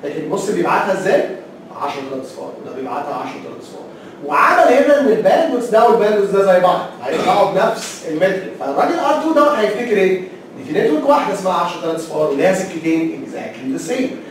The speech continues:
فهيعمل ايه الاستاذ ار تو؟ بصوا عمل ايه؟ لود بالانس. انا عندي عشرة ترانسفار، ولو هنا هبعت واحده باكت انترفيس دي وباكت انترفيس دي، وطبعا ده معناه ان لما تيجي تعمل بينج او اي حاجه من ار تو هنا لاي حد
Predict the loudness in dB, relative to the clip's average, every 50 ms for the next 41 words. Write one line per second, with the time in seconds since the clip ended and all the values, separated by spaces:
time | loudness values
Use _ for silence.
0 | -18 -18 -12 -6 -4 0 2 2 2 2 2 0 0 0 0 -2 -2 -2 -4 -2
1 | 0 2 2 0 0 0 -2 -2 -2 -2 -4 -4 -2 -2 0 0 0 0 0 -2
2 | -2 -6 -8 -10 -8 -6 -2 -2 -2 -2 -2 -6 -6 -8 -10 -10 -10 -10 -10 -10
3 | -14 -18 -20 -20 -20 -18 -16 -16 -14 -12 -10 -8 -4 -2 -2 -2 0 0 -2 -2
4 | -4 -6 -4 -4 -4 -4 -4 -8 -6 -4 -2 0 2 0 0 -2 -4 -6 -4 -4
5 | -2 -2 -2 -2 -2 -2 -2 -2 -2 0 2 2 0 0 -2 -4 -4 -4 -4 -4
6 | -4 -4 -4 -4 -4 -4 -2 -2 -2 -2 -2 -6 -6 -6 -6 -8 -8 -8 -6 -6
7 | -4 -4 -4 -4 -4 -4 0 2 2 2 2 0 -2 -6 -6 -8 -10 -10 -8 -6
8 | -6 -2 -2 -2 -2 -2 -4 -6 -12 -16 -18 -14 -8 0 0 0 2 2 -2 -2
9 | -2 -4 -4 -4 -4 -4 -4 -6 -4 -6 -6 -6 -8 -6 -6 -8 -6 -6 -6 -6
10 | -6 -8 -6 -4 -2 -2 -2 -2 -4 -6 -10 -14 -16 -18 -18 -14 -10 -4 -2 -2
11 | 0 0 -2 -2 -2 -4 -4 -4 -4 -4 -6 -6 -6 -6 -4 -4 -2 -2 -2 -2
12 | -2 -2 -4 -4 -4 -4 -6 -6 -6 -6